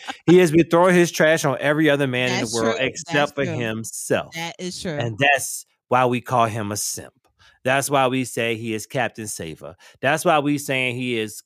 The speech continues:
Speaker 2: Captain Saver.
Speaker 1: Ho.
Speaker 2: Because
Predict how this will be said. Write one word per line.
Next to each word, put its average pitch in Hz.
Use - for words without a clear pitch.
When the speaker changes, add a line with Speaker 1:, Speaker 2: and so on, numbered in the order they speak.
Speaker 2:
Captain 247
Saver. 196
Speaker 1:
Ho. 175
Speaker 2:
Because 214